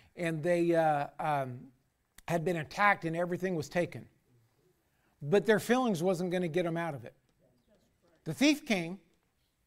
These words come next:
He didn't kill, but he stole, destroyed what they had. They burned it with fire. And now all their feelings are welling up. They wanna kill their leader. They wanna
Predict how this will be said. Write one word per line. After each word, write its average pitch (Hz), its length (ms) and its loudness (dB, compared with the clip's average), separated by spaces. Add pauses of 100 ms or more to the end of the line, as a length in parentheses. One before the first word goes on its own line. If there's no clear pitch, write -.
(300)
He 165 100 -2
didn't 208 200 0
kill, 190 260 4
but 165 120 0
he 156 40 -4
stole, 170 520 6 (840)
destroyed 185 340 0
what 185 140 0
they 165 80 -6
had. 151 340 -2 (880)
They 143 140 0
burned 165 240 0
it 185 100 0
with 180 160 -8
fire. 147 400 0 (1400)
And 175 160 -2
now 233 360 8
all 214 260 8
their 196 160 2
feelings 175 580 -2
are 165 80 -2
welling 190 360 0
up. 196 200 0
They 190 80 -6
wanna 175 180 -4
kill 190 200 -2
their 180 160 -2
leader. 190 380 -2
They 170 120 -2
wanna 170 360 -4